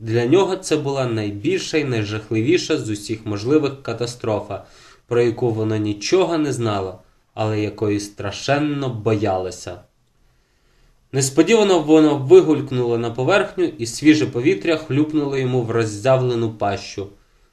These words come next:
Вдруге вовченя вже не пішло під воду. Неначе хто зна відколи, призвичайне до цього, воно замолотило всіма чотирма лапами і попливло. Ближчий берег був за який ярд від вов-,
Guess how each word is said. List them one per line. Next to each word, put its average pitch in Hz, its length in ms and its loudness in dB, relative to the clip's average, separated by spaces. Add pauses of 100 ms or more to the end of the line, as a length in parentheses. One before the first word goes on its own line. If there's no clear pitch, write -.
(380)
Вдруге 175 460 4
вовченя 180 440 0
вже 131 300 0
не 147 100 2
пішло 120 440 -2
під 104 160 -6
воду. 101 420 -4 (560)
Неначе 160 400 0
хто 165 280 2
зна 139 180 -2
відколи, 170 520 0 (200)
призвичайне 127 800 -2
до 113 140 -4
цього, 175 400 0
воно 123 340 -4
замолотило 120 880 -2 (840)
всіма 147 440 0
чотирма 117 500 -2
лапами 165 600 0
і 139 120 -4
попливло. 120 840 -2 (1200)
Ближчий 143 560 2
берег 165 400 0
був 151 240 0
за 120 160 -4
який 117 420 -4
ярд 127 300 -2
від 127 180 -2
вов-, 127 220 -6